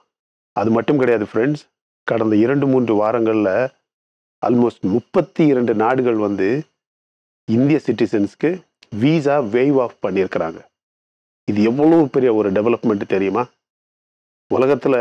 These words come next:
most powerful passports அப்படின்னு சொல்லக்கூடிய ஒரு சில நாடுகளுக்கு மட்டும்தான், ஒரு சில சிட்டிசன்ஸ் அந்த பாஸ்போர்ட்ஸ் வச்சிருக்கவங்களுக்கு மட்டும்தான் இது மாதிரியான விசா வேவ் ஆஃப் வந்து அதிகமா நடக்க, நடந்திருக்கு. ஆனா இப்போ கடந்த நான்கு,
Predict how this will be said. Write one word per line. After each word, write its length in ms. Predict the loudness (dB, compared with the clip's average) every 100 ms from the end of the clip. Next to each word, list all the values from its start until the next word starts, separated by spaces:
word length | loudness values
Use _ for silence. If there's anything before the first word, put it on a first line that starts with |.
| -2 -6 _ _ _ -2
most 320 | 0 0 -2 -6 0
powerful 440 | 0 0 -2 -2 -2 0
passports 540 | -2 -2 -2 0 0 -2
அப்படின்னு 280 | 0 0 2
சொல்லக்கூடிய 440 | 0 0 0 0 2
ஒரு 100 | 0 0
சில 140 | 0 0
நாடுகளுக்கு 460 | 0 0 0 -2 -4 -4
மட்டும்தான், 460 | -4 -2 0 0 -2
ஒரு 80 | -2
சில 100 | -4 -2
சிட்டிசன்ஸ் 480 | -2 -2 -2 -4 -2 -2
அந்த 120 | -2 -2
பாஸ்போர்ட்ஸ் 500 | -4 -2 -2 -2 -2
வச்சிருக்கவங்களுக்கு 640 | -4 -4 -4 -2 -4 -6 -6 -4
மட்டும்தான் 420 | -4 -2 -2 -4 _ _ _ _ _ _ _ _ _ -4 -2
இது 120 | 2 2
மாதிரியான 420 | 2 2 0 0 0
விசா 260 | 2 2 0
வேவ் 200 | 2 2 0
ஆஃப் 140 | -2 -4
வந்து 180 | -2 -2 -4 _ _ _ _ -6
அதிகமா 360 | -2 0 0 0 0
நடக்க, 320 | -2 -2 -2 -2 -6 _ _ -2
நடந்திருக்கு. 440 | 0 0 -2 -6 -16 -6
ஆனா 120 | -4 -2 -4
இப்போ 220 | 0 0 0 -4 _ _ _ _ _ _ -4
கடந்த 280 | 0 0 0 2
நான்கு, 280 | 2 2 2